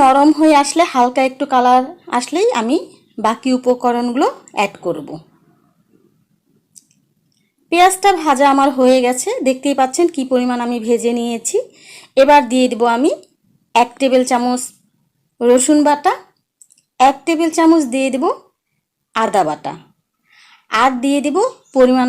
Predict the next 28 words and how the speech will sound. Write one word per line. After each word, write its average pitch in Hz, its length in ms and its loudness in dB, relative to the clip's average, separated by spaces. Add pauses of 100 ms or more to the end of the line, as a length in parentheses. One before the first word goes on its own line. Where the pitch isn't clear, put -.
(140)
মতো 247 240 -2 (720)
লবণ। 226 460 2 (360)
লবণটা 311 460 2
আমার 370 200 2 (1200)
পরে 240 240 4 (100)
একটু 254 180 -10 (140)
চেক 254 160 2 (100)
করে 269 200 4
দেখব, 269 180 0 (180)
লাগলে 208 340 0
আবার 202 140 -2 (120)
দিব। 226 140 -8 (720)
এবার 339 340 4
আমি 370 120 4 (360)
এক 262 80 0 (100)
মিনিটের 277 460 0
জন্য 285 180 2 (240)
আদা 240 180 0
রসুনটা 254 520 -2
পেঁয়াজের 233 420 -2
সাথে 233 280 -6
একটু 254 220 -8 (460)
ভেজে 185 340 0
নেব। 143 140 -10 (1700)
আদা 294 280 2
রসুনটা 381 380 2 (120)
ভাজা 254 280 2 (180)
হয়ে 277 260 4